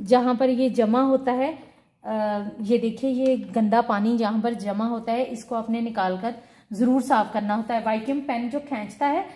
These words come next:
वो इसमें आता है, पीछे वाली bottles में। तो उसके बाद सबसे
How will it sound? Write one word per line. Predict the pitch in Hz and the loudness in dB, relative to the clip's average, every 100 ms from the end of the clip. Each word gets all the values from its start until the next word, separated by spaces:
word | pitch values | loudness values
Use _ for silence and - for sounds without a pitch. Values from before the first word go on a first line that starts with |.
| - - | -20 -6
वो | 254 | -6
इसमें | - 285 302 311 262 | -2 -4 0 2 2
आता | 185 185 | 2 -4
है, | 180 185 | -6 -6
पीछे | 247 233 277 | -6 0 2
वाली | 214 202 | 2 0
bottles | 185 180 180 180 - | -2 -2 -4 -10 -10
में। | 170 170 _ - - _ _ _ _ _ _ _ _ - - | -14 -16 _ -20 -20 _ _ _ _ _ _ _ _ -20 -6
तो | 254 | -2
उसके | 277 277 349 | 0 0 0
बाद | 311 285 285 | 4 4 4
सबसे | - 277 - | 0 -2 -2